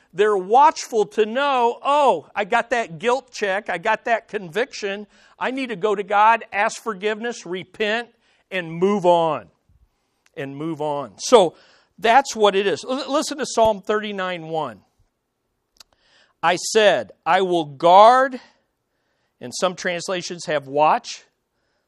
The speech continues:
They're the idea, "I will guard my ways that I may not sin." Literally, "I will guard my ways that I may not sin."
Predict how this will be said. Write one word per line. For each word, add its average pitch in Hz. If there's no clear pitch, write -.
They're 131
the 151
idea, 196
"I 170
will 175
guard 202
my 208
ways 170
that 160
I 156
may 165
not 175
sin." 120
Literally, 170
"I 214
will 185
guard 208
my 170
ways 156
that 160
I 156
may 175
not 156
sin." 214